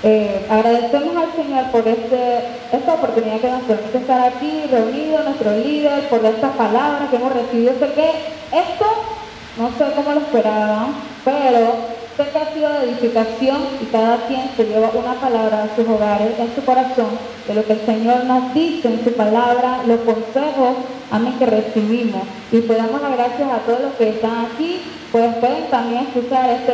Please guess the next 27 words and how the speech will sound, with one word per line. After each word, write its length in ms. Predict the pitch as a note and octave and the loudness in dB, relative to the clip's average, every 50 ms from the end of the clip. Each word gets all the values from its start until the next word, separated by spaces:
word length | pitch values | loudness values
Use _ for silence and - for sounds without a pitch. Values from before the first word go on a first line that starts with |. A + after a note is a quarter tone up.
| A#3+ - | 0 0
podcast 520 | C#4 C#4 C4+ - - - A#3 A3+ B3+ A3+ A3+ - - - - - - - | 0 0 0 -2 -2 0 0 2 2 0 -2 -6 -8 -10 -12 -14 -8 0
en 360 | - A3+ A#3+ A#3 A3+ A3+ A3 A3 | 0 2 2 2 -2 -2 -2 -2
la 140 | A3 A3 | -2 -2
página 500 | G#3 A3 G#3+ A3+ C4+ B3+ B3+ B3+ B3+ C4 | -2 -4 -4 -4 -4 -4 -4 -2 0 2
de 100 | B3+ B3+ | 2 2
Spotify, 760 | C4 C4 - - C#4 C4 - - A#3 A#3 - A3+ A3 A3 A3 A3+ - A3+ - - | 2 0 0 0 0 0 2 0 0 0 2 2 2 2 2 0 0 -4 -4 -2
eh, 420 | A3+ A3 A3 G#3+ G#3+ G#3+ G#3 G#3 G#3 - - - - - - | 0 2 2 2 0 0 -2 -2 -4 -6 -10 -12 -14 -2 2
de 60 | G#3+ | 2
la 80 | A3+ A#3 | 4 4
generación 540 | B3+ B3+ A#3 A3+ A3+ A3 A3 A3 A3+ B3+ C4 B3+ | 2 0 0 2 2 2 2 4 2 2 2 2
Cristo 260 | C4 C#4 - - C#4+ | 0 -2 0 2 2
es 80 | C#4 C#4+ | 2 2
mi 100 | C#4+ C#4+ | 0 -2
norte. 440 | - D#4 D4+ C4 A#3 - A3 A3 A3+ A3+ - - - G#3 | -2 0 0 0 0 0 -2 -2 -2 -2 -6 -8 -8 -2
Luego 360 | G3+ G#3 G#3+ G#3 G#3 G#3 A3+ | 2 4 4 4 4 2 0
por 180 | A3+ A#3 A3 G3+ | 2 2 2 2
ahí 280 | G3 G3 G3+ G#3 G#3+ | 0 0 -2 -2 -2
nuestro 400 | A3 A3+ A#3 A#3+ A3 G3 - - - - - - - - G#3+ | 0 0 2 2 2 2 0 -2 -4 -6 -8 -10 -10 -6 -2
líder 520 | G#3 A3+ A#3 A3+ A3 A3+ A3+ A3 A3+ - - | 0 4 4 4 4 4 2 0 -2 -4 -6
de 100 | A3 G3 G3 G3+ | -6 -6 -6 -6
música 460 | G#3+ A3 - - G#3+ - - G#3+ C4 E4 - - - - - - | -8 -8 -6 -6 -6 -2 -2 -2 -2 -4 -6 -10 -12 -12 -4 -2
estará 440 | G#3 G#3 G3+ G#3+ G#3 G3+ G3+ - - | 0 0 2 0 0 0 0 0 0
subiéndola, 560 | C4 B3+ B3+ C4 C#4 C4 B3+ A#3+ A#3+ A#3 A#3 - - - - - - - - - - | 0 2 2 2 0 2 4 4 6 6 4 2 -2 -6 -8 -10 -10 -12 -14 -8 -4
pero 240 | C#4+ D#4 E4 E4+ E4+ F4 F4 | 0 2 2 2 2 2 2
también 240 | - C4+ C4 B3+ B3+ | 0 0 0 0 0
pueden 200 | - D4 D4 D#4 | 0 0 0 0
compartirla 920 | - D4+ C4+ - - B3 A#3 A#3+ - - E4 F4 F4 D#4 C#4 B3+ B3 A#3+ | 0 0 0 0 0 0 -2 -2 -2 -4 -4 -4 -2 -2 0 2 0 0